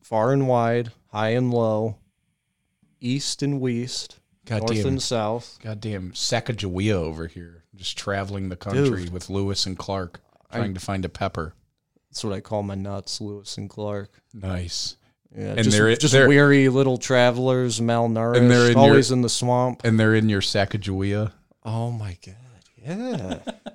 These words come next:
Speaker 1: <laughs> Thank you. Anyway, <laughs>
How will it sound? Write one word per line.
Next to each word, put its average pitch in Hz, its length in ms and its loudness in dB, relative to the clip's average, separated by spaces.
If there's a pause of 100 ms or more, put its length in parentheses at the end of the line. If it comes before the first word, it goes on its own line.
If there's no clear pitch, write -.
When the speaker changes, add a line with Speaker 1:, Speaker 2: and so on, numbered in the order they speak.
(260)
Speaker 1:
<laughs> - 520 -20
Thank 277 360 -4
you. 104 440 -6 (1400)
Anyway, 143 760 2 (1000)
<laughs> - 80 -2